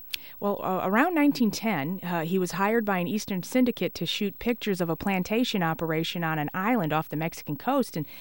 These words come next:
thus you could say he pioneered the field of industrial photography. Uh, he also took the first commercial aerial photographs in Texas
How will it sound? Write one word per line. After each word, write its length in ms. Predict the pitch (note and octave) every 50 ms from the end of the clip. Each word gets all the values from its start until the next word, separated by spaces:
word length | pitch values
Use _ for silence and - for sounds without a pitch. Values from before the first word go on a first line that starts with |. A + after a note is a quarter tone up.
| - - -
thus 320 | - E3 F#3+ B3 C#4+ - -
you 60 | F#3+
could 180 | - - D#3+ -
say 220 | - B3+ D4+ E4+
he 100 | B3 F#3
pioneered 560 | - - G#3 A3 A3 G#3 G3+ F#3+ F#3 F3+ E3
the 60 | -
field 360 | - - - C#4+ G4 G4+ B3+ E3
of 180 | C3+ C3 -
industrial 440 | - - D#3+ F3 F#3+ - - G3+ E3+
photography. 720 | - - C#3+ - F#3+ B3 E4+ C#4+ A3+ - - A2+ A#2 E3 - - - - - - - - - - -
Uh, 220 | - D3+ D3 C#3+
he 200 | D3 D3+ F3+ F3+
also 340 | G3+ C#4+ F4+ - - G#3 D#3+
took 260 | - - F#3 F#3+ -
the 100 | - D3+
first 340 | - - - A3+ B3+ - -
commercial 600 | - F3+ D3+ D3 D#3+ G#3+ C#4 C#4 - - D4 C4+ -
aerial 320 | - G3+ A3 A#3+ A#3 G#3+ G3
photographs 560 | - - A#3+ C4 B3 G#3+ G3+ E3+ E3+ - -
in 60 | D#3+
Texas 500 | - - C#4+ D#4 - - G3+ F3 - -